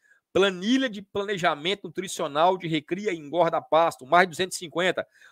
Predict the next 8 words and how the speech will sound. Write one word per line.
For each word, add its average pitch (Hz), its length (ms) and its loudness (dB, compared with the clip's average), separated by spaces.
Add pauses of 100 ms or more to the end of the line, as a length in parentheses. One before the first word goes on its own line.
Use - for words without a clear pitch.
(220)
Planilha 208 480 2
de 233 80 -6
pastejo 202 800 2
rotacionado, 175 1080 2 (240)
mais 160 220 4
duzentos 170 300 -6
e - 20 -8
cinquenta. 180 440 -6